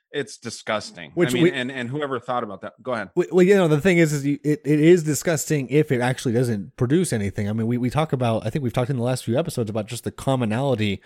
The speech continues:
Speaker 2: of rituals. Um, and they just, they're,
Speaker 1: Yeah.
Speaker 2: that, that's just how we organize our,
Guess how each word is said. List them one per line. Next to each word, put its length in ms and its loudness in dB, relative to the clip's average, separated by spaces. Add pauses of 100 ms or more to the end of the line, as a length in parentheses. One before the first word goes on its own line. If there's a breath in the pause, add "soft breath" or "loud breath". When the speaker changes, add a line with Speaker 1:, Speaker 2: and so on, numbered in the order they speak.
(220 loud breath)
Speaker 2:
of 220 -2
rituals. 760 -2 (760 soft breath)
Um, 460 -10 (100)
and 300 -6 (120)
they 220 -2
just, 460 -2
they're, 220 0
Speaker 1:
Yeah. 100 -14
Speaker 2:
that, 240 -4
that's 200 -4
just 280 -2
how 180 -2
we 120 0
organize 440 -4
our, 120 -4